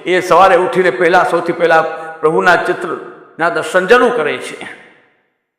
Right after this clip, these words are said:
કે એકવાર, એક બે વાર નામ જરૂર લઈ લઈએ છે, પણ એક, એક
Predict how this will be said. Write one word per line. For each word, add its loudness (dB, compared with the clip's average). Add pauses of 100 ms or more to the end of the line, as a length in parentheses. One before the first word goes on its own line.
(380)
કે 2 (100)
એકવાર, 4 (360)
એક 0
બે 8
વાર 8
નામ 6
જરૂર 2
લઈ -2
લઈએ -6
છે, -14 (760)
પણ 4
એક, 2
એક 2